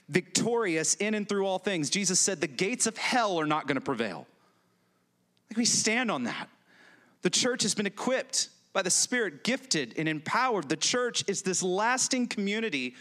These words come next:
that is diverse by design, that at the end of this story, people from every tongue, nation, and tribe are praising God. The church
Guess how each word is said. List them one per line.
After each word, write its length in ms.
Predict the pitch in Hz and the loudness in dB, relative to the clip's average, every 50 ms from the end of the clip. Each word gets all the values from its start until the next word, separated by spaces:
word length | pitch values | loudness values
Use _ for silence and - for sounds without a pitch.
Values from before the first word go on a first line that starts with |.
| - - - - - - - - _ | -20 -20 -20 -20 -20 -20 -20 -10 _
that 240 | - 202 202 196 - | -2 0 0 0 0
is 160 | 214 185 135 | -2 -2 -2
diverse 800 | 127 - 190 180 147 135 131 190 214 226 254 269 240 - - - - - - - 151 | 0 0 -2 -2 -2 -2 -2 0 0 0 0 2 2 2 2 2 0 -4 -12 -8 -2
by 220 | 135 196 196 - | -2 0 0 0
design, 840 | 175 143 180 180 151 - - - 185 202 208 196 160 139 120 110 98 - - - | 0 0 0 2 2 2 2 2 2 2 2 0 0 0 -2 -2 -4 -6 -2 0
that 160 | 190 190 196 | 0 2 2
at 100 | 190 190 | 0 -2
the 160 | 208 190 190 - - | -4 -6 -4 -2 0
end 260 | 233 262 285 269 233 | 0 2 2 2 2
of 140 | 233 147 147 | 0 -2 -2
this 160 | 190 180 - | -2 0 2
story, 760 | - - - - - 170 156 156 156 151 151 151 151 156 - - - - - | 2 2 2 2 0 0 2 2 2 2 0 0 -2 -2 -4 -8 -14 -8 -4
people 320 | - - 233 247 - 240 226 | -2 -2 0 0 -2 -2 -2
from 220 | - 214 196 208 - - | 0 -2 -2 -2 0 0
every 380 | 214 240 269 214 185 269 247 | 2 2 2 0 -2 -4 -2
tongue, 340 | 214 - - 226 226 220 214 | 0 0 0 2 2 2 2
nation, 380 | 196 202 208 202 - - 190 190 | 0 0 0 0 0 0 0 0
and 100 | 180 156 | 0 0
tribe 460 | - - 202 185 170 151 143 139 123 - 175 | 0 0 2 2 2 2 0 0 -2 0 0
are 180 | 165 160 156 135 - - - - | 0 0 0 -2 -6 -12 -12 -8
praising 800 | - - - - 226 226 220 226 220 202 - - 202 196 180 156 | -8 -6 -2 0 0 2 2 0 0 0 2 2 2 2 2 2
God. 280 | 180 170 165 139 - - - - - _ _ _ _ _ - - _ _ _ _ _ _ _ _ _ _ _ _ _ _ _ _ _ _ _ _ _ _ _ _ _ _ _ _ _ _ _ _ _ _ _ _ _ _ | 2 0 0 -2 -4 -6 -12 -20 -20 _ _ _ _ _ -20 -20 _ _ _ _ _ _ _ _ _ _ _ _ _ _ _ _ _ _ _ _ _ _ _ _ _ _ _ _ _ _ _ _ _ _ _ _ _ _
The 80 | - 180 | -2 0
church 760 | - - - - - 240 240 233 185 - - - - - - | 2 2 2 2 2 2 2 0 0 0 0 0 0 -2 -4